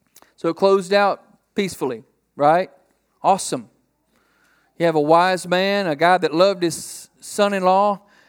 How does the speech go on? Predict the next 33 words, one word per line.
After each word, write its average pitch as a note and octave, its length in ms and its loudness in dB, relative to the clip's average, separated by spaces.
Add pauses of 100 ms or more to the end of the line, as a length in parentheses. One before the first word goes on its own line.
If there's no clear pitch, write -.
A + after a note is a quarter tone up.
(120)
He E3+ 100 -2
came G3 540 -2
in F3 100 -4
the E3 80 -4
midst F3+ 400 -2
of D#3 100 -2
heavy F#3 300 -2
burden. G3 500 0
He's C#3+ 280 -8 (180)
presiding F3 460 0
as D3+ 160 -6
judge F#3+ 400 0
over F3+ 200 -2
many F#3 280 -6
people. G3+ 540 -2 (420)
He D3+ 120 -6
says, D#3+ 240 -4
"Seek G3+ 300 -4
God. F#3+ 260 2
I F#3 120 2
think F3+ 260 -6
this E3 220 -2
is C#3+ 120 -14
wise, F3+ 500 0
but D3 180 -14
do F#3+ 200 2
it." G3+ 160 -2
He D#3+ 120 -6
did F3+ 240 -2
it. - 180 -4
Look D#3 200 -4
what E3 120 -2
happens. D3+ 640 -10